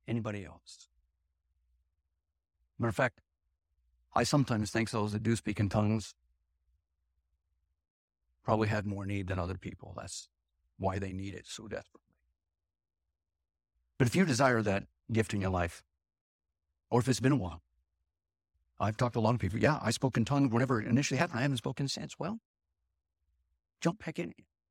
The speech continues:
I'm gonna ask us to stand. I'm not gonna single you out. We're on a journey here. We're not on a just individual mission. I believe we're, we're entering into a day when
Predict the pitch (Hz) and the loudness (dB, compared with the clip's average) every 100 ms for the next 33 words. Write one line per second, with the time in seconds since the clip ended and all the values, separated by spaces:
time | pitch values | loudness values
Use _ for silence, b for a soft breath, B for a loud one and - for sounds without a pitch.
0 | _ _ _ _ _ _ _ _ 139 110 | _ _ _ _ _ _ _ _ 2 2
1 | 92 110 110 - - - - - 101 104 | 2 -2 -6 -8 -8 -8 -8 -4 -2 2
2 | 101 87 - 113 107 101 101 143 - _ | 2 2 2 4 4 4 4 4 -2 _
3 | _ _ _ _ _ _ _ _ _ _ | _ _ _ _ _ _ _ _ _ _
4 | _ _ _ _ _ _ _ _ _ 123 | _ _ _ _ _ _ _ _ _ 2
5 | 127 127 110 127 120 104 92 85 - _ | 6 8 6 4 4 2 -2 -6 -10 _
6 | _ _ _ _ _ _ _ _ 104 92 | _ _ _ _ _ _ _ _ 2 4
7 | 95 95 98 90 107 - 117 - 110 101 | 4 4 4 0 -2 -4 -4 2 2 2
8 | 98 92 90 92 92 - 73 71 _ _ | 2 2 2 2 2 -2 -6 -14 _ _
9 | _ _ _ _ _ _ _ _ 113 113 | _ _ _ _ _ _ _ _ 0 4
10 | 110 101 98 85 113 101 98 - 117 110 | 4 4 2 0 0 0 0 -2 2 4
11 | 107 113 107 107 98 101 107 104 92 90 | 6 6 4 2 4 4 4 2 0 0